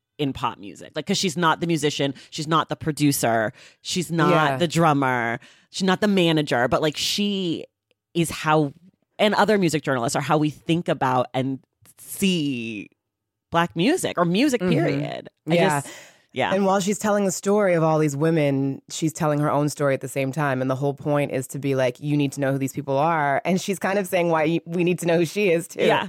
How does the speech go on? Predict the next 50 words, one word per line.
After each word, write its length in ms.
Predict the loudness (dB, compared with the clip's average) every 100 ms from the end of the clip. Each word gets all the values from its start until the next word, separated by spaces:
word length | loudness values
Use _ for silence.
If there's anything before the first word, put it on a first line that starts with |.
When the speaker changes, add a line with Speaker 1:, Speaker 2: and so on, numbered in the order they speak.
| -4
Speaker 1:
yeah. 240 | 0 0 0
Speaker 2:
You 180 | -6 0
Speaker 1:
And 180 | 2 4
we 60 |
Speaker 2:
know, 80 | 4
and 180 | 4 2
I 40 | 2
Speaker 1:
do. 560 | 2 0 -2 -2 -6
Speaker 2:
Yeah. 460 | -2 2 2 0 -2
And 200 | 0 2
we, 180 | 2 2
well, 220 | 2 2
I, 260 | 2 2 2
I 60 |
mean, 140 | 2 2
I, 120 | 2
and 200 | 2 2
I, 100 | 0 0
I 100 | 0
never 240 | 0 0
knew 160 | 2 2
who 80 | 2
Danielle 380 | 2 2 2 0
was. 300 | 0 -2 0
Speaker 1:
Okay. 440 | 2 2 0 -2
I 40 | 0
Speaker 2:
Personally, 480 | 0 0 0 0 0
yeah. 320 | 0 0 -2 0
Speaker 1:
I 140 | 2
only 240 | 2 0
knew 100 | 2
about 240 | 2 2 2
her 480 | 0 0 2 0 -4 _ _
because 220 | -10 -2 0
I 100 | 2
knew 220 | 2 0
about 240 | 0 -2
her 140 | -2 -6
podcast. 720 | -6 -6 -6 -2 -2 -2 -4
And 120 | -8
so 100 | -2
I'd, 180 | 0 0
like, 160 | -2 -2
Speaker 2:
Mm-hmm. 160 | 0 0
Speaker 1:
and 80 | 0
I'd 100 | -2
heard 360 | -2 -2 0
her 180 | 0 -2
on 180 | -2 -6
some 160 | -8